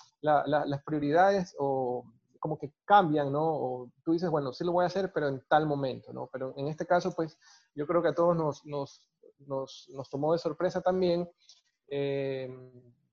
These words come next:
prácticamente, pues, eh, todas las, las, las madres de familia también se, se, se, se han vuesto, se han vuelto parvularias precisamente por todo este entorno, y a nosotros también, o sea, empezar a, a, a compartir muchos de estos aspectos, ¿no? Eh,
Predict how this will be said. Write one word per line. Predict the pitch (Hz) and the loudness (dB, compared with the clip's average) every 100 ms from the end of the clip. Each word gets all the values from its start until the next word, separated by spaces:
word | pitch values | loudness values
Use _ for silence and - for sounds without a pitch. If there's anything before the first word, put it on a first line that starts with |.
| _ _ | _ _
prácticamente, | - 139 151 156 165 160 | -12 -6 -2 2 2 0
pues, | 147 135 131 - 156 | -2 -4 -6 -16 -18
eh, | 127 120 117 135 - | -16 -14 -14 -16 -8
todas | 143 147 | -2 0
las, | 147 135 127 | 0 -2 -4
las, | 120 120 | -14 -14
las | 120 | -8
madres | 143 147 | -2 -2
de | 156 143 | -2 -4
familia | 139 160 160 | -4 -2 -2
también | 135 135 147 | -2 -4 -4
se, | 147 120 | -6 -6
se, | - 123 | -10 -14
se, | - 123 | -12 -14
se | 117 | -10
han | 131 | -6
vuesto, | 139 151 156 131 | -6 -4 -6 -6
se | - | -6
han | 131 | -4
vuelto | 143 143 143 - _ _ | -4 -2 -4 -6 _ _
parvularias | - 147 143 165 170 | 2 4 4 4 2
precisamente | 156 135 160 156 147 | -4 -8 -6 -4 -6
por | 139 127 | -8 -8
todo | 147 156 | -4 -4
este | 147 | -4
entorno, | 120 180 185 139 | -6 -4 -2 -4
y | 120 127 | -4 -4
a | |
nosotros | 123 123 147 143 | -4 -8 -8 -8
también, | 123 214 139 | -2 0 0
o | 117 | -4
sea, | 120 | -12
empezar | 117 120 131 | -12 -4 0
a, | 147 131 127 | 0 0 -4
a, | - _ _ - | -8 _ _ -6
a | 131 131 | -4 -4
compartir | 127 131 131 156 | -4 -4 -4 -2
muchos | 151 151 151 147 | -2 -2 -2 -6
de | |
estos | 147 147 143 - | -4 -4 -4 -6
aspectos, | 123 - 113 _ | -10 -8 -12 _
¿no? | 117 139 - - - - | -10 -10 -10 -20 -20 -6
Eh, | 165 160 165 | 0 0 0